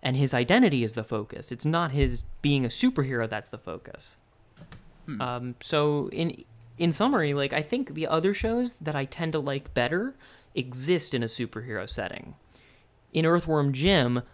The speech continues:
Speaker 1: the show is the superhero setting.
Speaker 2: That's interesting. Um, yeah, it's, every plot is easily interchangeable on this show because they really very rarely go anywhere new. Well, no, that's not true.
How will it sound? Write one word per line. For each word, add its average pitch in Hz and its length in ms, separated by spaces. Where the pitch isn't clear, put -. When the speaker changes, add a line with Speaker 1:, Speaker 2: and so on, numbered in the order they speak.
Speaker 1:
the 143 120
show 135 440
is 139 220
the - 80
superhero 110 680
setting. - 380
Speaker 2:
That's 226 160
interesting. 127 540
Um, 151 440
yeah, 196 260
it's, - 480
every 202 280
plot 170 260
is 127 140
easily 120 340
interchangeable 104 680
on 98 160
this 98 120
show 95 340
because 101 720
they 139 120
really 131 560
very 135 320
rarely 117 380
go 110 480
anywhere 110 400
new. 101 460
Well, 262 160
no, 294 140
that's 320 180
not - 140
true. 98 280